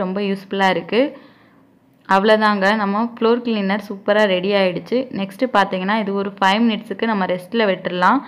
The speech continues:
இது தண்ணியோட ஒரு ஃபைவ் மினிட்ஸுக்கு நல்லா மிக்ஸ் ஆகி இருந்தாதான் அதோட பவர் வந்து கிடைக்கும். இது எல்லாத்தையும் நல்லா கலந்து விட்டுக்கோங்க. இப்ப பார்த்தீங்கன்னா,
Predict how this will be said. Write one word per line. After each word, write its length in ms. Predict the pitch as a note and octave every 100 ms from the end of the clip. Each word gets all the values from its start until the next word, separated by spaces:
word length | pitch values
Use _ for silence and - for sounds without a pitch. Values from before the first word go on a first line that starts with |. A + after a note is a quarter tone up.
| - - -
இது 120 | A3 A#3 G#3+
தண்ணியோட 540 | F#3+ A3 A#3 G3+ G#3+ A#3 F#3+
ஒரு 120 | F#3+ F#3+
ஃபைவ் 200 | F#3+ G3 A3
மினிட்ஸுக்கு 400 | G#3 - G3+ A#3 G#3+
நல்லா 200 | F#3+ G#3 G3+
மிக்ஸ் 280 | F#3+ - A3+
ஆகி 140 | A3 G#3+
இருந்தாதான் 460 | F#3 F#3 F3+ G#3+ G#3+
அதோட 320 | F3+ F#3 A3 G#3+
பவர் 320 | F#3 G3 G#3
வந்து 180 | F#3+ F#3+ G#3+
கிடைக்கும். 440 | F3+ E3+ E3+ G3 C#4+ - - _ _ _ _ _ _ _ _ _ _ _ _ _ _ _ _ _ _ _ _ _ _ _ _ _ _ _ _ _ _ _ _ _ - - _ _ _ _ -
இது 120 | G#3 G#3
எல்லாத்தையும் 480 | F#3+ F#3+ F#3+ G#3 B3 A#3+ F#3
நல்லா 220 | F#3 G#3 G#3+
கலந்து 280 | F#3 G3+ A3
விட்டுக்கோங்க. 480 | G3 G3 F#3 F3+ F#3 F3+ C#4 - - _ _ _ _ - - - - - - - - _ _ _ _ _ _ _ G#3+
இப்ப 160 | G3+ G3
பார்த்தீங்கன்னா, 420 | F#3 G3 G#3 G#3